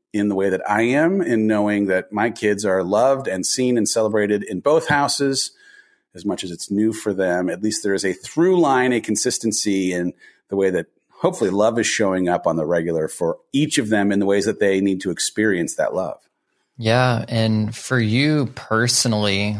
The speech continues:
Speaker 2: walking through this, it seems that I've been following you for a while and you've gotten a little more keen on your mental health and even your physical health. How have you found that to be beneficial to you? And when people ask you that,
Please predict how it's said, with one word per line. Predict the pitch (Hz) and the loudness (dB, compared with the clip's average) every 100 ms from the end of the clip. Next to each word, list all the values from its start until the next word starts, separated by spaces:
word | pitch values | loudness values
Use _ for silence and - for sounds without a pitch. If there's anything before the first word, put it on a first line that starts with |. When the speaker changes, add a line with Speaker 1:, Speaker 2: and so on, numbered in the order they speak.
| 110 | -8
Speaker 2:
walking | 117 104 113 110 113 101 | -8 0 0 0 -2 -2
through | 98 107 107 | -2 -2 0
this, | 104 98 98 - - | 2 2 0 -2 -2
it | 113 | -4
seems | - - 127 120 120 - | -2 0 2 2 0 2
that | 104 101 101 - - - _ | 2 2 0 -6 -20 -20 _
I've | 131 131 | -2 0
been | 123 | -2
following | - 110 107 107 | 0 2 2 2
you | 104 | 0
for | 104 - 104 95 | -2 0 0 0
a | 101 | -2
while | 95 95 101 113 101 98 98 - | -4 -2 0 2 2 2 0 -2
and | 110 107 104 104 - - _ - | 0 0 0 -4 -10 -20 _ -6
you've | 123 117 | -2 0
gotten | 147 151 | 0 0
a | 135 | 2
little | 135 139 | 2 2
more | 127 113 | 2 2
keen | - - 131 131 127 | 0 -2 0 2 2
on | 110 113 110 | 0 0 2
your | 104 | 2
mental | 110 110 107 | 0 2 0
health | 98 107 107 107 104 - | 2 2 2 0 -2 -4
and | 101 101 | -2 -2
even | 110 127 | -2 0
your | 107 | -2
physical | 95 - 120 127 104 98 | -4 -4 -2 0 0 0
health. | 98 98 98 | 0 -2 -2
How | 107 110 | 0 0
have | 131 | 0
you | 139 | -2
found | 113 113 113 113 | -2 0 2 0
that | 110 | 0
to | |
be | 107 110 | -2 -2
beneficial | 107 107 - 107 - 123 | 0 -2 -2 -2 0 0
to | 104 | 0
you? | 101 98 101 | 0 0 -2
And | - 104 101 98 101 - _ _ | 0 0 0 -2 -4 -12 _ _
when | 123 123 | -4 -2
people | 110 147 117 - | 0 0 0 -2
ask | 101 120 127 - | -2 0 0 -2
you | 104 | -2
that, | 98 101 | 0 0